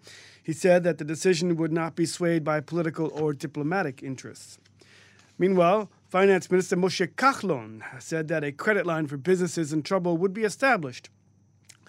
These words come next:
He said he instructed the tax authorities and ministry officials to treat businesses with sensitivity and focused responses as needed.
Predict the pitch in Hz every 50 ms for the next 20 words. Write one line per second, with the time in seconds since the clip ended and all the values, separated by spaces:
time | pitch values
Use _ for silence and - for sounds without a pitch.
0 | - - - - - - 214 - - 240 233 220 208 185 - - 190 220 196 -
1 | 208 165 170 - - 214 226 226 - - 190 - - 185 165 156 156 170 190 202
2 | 151 165 160 170 185 190 - - 180 175 147 - 185 175 - 190 190 175 - -
3 | - 175 - 254 269 214 - - 233 214 185 208 196 202 208 208 196 165 - -
4 | - - - - _ - 208 202 - - - - 208 196 - 214 202 - - 294
5 | 240 208 139 127 117 110 104 104 - - - - - 170 175 - - 226 214 175
6 | 208 196 190 - 214 180 - - 240 226 196 - - 143 131 127 - 170 170 165
7 | 170 147 151 180 208 202 156 131 113 110